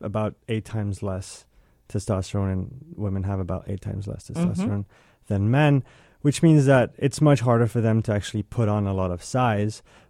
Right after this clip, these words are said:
Speaker 1: But as you do grow a, a bit of muscle, you put on a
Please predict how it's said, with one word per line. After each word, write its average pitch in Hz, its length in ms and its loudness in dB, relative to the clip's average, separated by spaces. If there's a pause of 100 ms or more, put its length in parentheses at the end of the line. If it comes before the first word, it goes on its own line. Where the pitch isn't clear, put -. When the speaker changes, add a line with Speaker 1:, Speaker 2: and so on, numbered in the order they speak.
(120)
Speaker 1:
But 120 140 2
as 123 180 4
you 123 80 2
do 139 320 4
grow 110 440 4
a, 107 80 -4
a - 20 -4
bit 135 240 4
of 151 120 6
muscle, 98 540 -4 (100)
you 117 120 -4
put 113 160 -4
on 104 240 -2
a 98 120 -6